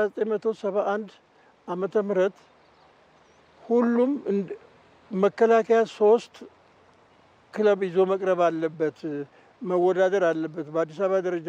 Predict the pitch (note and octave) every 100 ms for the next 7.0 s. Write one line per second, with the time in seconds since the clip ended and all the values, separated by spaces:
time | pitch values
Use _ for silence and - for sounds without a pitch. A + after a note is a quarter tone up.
0 | D#3+ - G#3 E3 F3 D#3+ G#3+ D4+ - _
1 | _ _ _ _ _ _ _ - E3+ F3+
2 | F3+ F3 F#3 F#3 F#3+ - F#3 D3+ - E3
3 | D#3+ F3+ G3 F3+ E3 D#3+ E3 D3 F3 F3+
4 | E3 F3+ E3+ D#3+ E3+ D#3+ G3 C4 E3+ D#3
5 | D#3 D#3 E3+ D3 D#3 D#3 - B2+ - _
6 | _ _ _ G#3+ G3 G3 A3 A3 A3 A3+